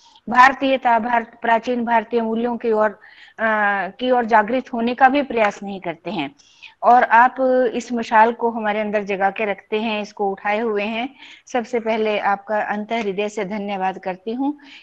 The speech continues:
कि आप हमें सबको जोड़ करके रखते हैं और हमारे लिए छोटे-छोटे से जो हमें, अ, प्रो-, प्रो-, प्रोत्साहन दे करके हमें अपने साथ जोड़ते हैं।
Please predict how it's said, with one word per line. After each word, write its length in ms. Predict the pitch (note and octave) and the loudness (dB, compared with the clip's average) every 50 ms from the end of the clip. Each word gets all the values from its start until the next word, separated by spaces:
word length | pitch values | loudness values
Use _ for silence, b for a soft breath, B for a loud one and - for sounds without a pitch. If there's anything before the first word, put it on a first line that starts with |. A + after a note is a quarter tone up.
| B B | B B
कि 60 | - | 6
आप 200 | B3+ A#3+ A#3 A#3+ - | 8 8 8 6 4
हमें 400 | C4+ B3 B3 B3+ C4 B3+ B3 A#3 b b b b b b | -2 0 0 0 0 -2 -4 -6 b b b b b b
सबको 360 | - - C#4+ B3 - C#4 C#4 | -4 -2 -2 0 2 4 2
जोड़ 280 | B3+ G3+ A#3 A#3 A#3+ B3 | 4 4 4 4 4 2
करके 300 | B3 C4+ A#3+ A#3+ C4 B3 | 2 0 0 0 0 0
रखते 340 | A3+ A#3 A3+ - - B3+ B3+ | 0 0 -2 -4 -4 -2 -2
हैं 220 | B3+ C4 B3+ B3 | 0 0 -2 0
और 200 | A#3+ A3+ A#3 A#3 | 0 2 2 2
हमारे 560 | A#3 A#3 A3+ A3 G#3+ A3+ A#3 A#3 A#3+ A#3+ A#3+ | 2 0 -2 -4 -4 -2 0 0 2 2 2
लिए 400 | A3+ A3+ A3 G#3 G3+ G#3 G#3 G#3 b b b b b b b - | 2 2 2 0 0 0 -2 -6 b b b b b b b -6
छोटे-छोटे 520 | - C#4+ C#4 D4 C#4 C#4 C#4 A#3 A#3 A#3+ A#3+ | -4 -2 0 0 0 0 0 0 2 2 0
से 300 | A#3+ B3+ A#3 A3+ A3 G#3+ | 2 2 2 2 2 0
जो 280 | - F#3 G#3 A#3+ A#3+ | -2 -4 -4 -2 -2
हमें, 340 | A3+ A#3 A3+ A3 A3+ A3+ A#3 | 0 0 -2 -2 -2 -4 -4
अ, 880 | - - _ _ _ _ _ _ - A#3 A3+ A3+ A3 G#3+ F#3 E3 F3+ G#3+ - - A3+ | -6 -10 _ _ _ _ _ _ -10 -8 -6 -6 -6 -8 -8 -10 -14 -18 -12 -8 -6
प्रो-, 400 | G#3+ A3 G#3+ - A#3 A#3 A#3 G#3+ | -6 -6 -4 -2 0 0 0 0
प्रो-, 340 | A3 - A3+ A#3 A#3 B3 - | -2 -2 0 0 2 0 0
प्रोत्साहन 720 | - G#3+ - A#3 A#3 A#3 A#3 - C4 A3+ A#3+ C4+ C4+ B3+ | -4 -6 -4 -4 -4 -2 0 4 4 4 4 4 2 4
दे 100 | A#3+ A#3 | 4 2
करके 320 | A#3 A#3 A3 G#3 G#3+ A3+ A3+ | 2 0 -2 -4 -2 -2 -2
हमें 240 | B3+ A3 G#3+ A3 | -2 -2 -2 -4
अपने 240 | G#3+ G#3 - A3 A3 | -4 -4 -4 -6 -4
साथ 180 | G#3+ - G#3 G#3 | -2 0 0 0
जोड़ते 420 | F#3+ G3 F#3+ G3 G3 G3+ - A3+ | 0 -2 -4 -4 -6 -6 -6 -6
हैं। 320 | A#3+ B3+ A3+ G#3+ G#3+ A3 | -6 -4 -6 -6 -8 -10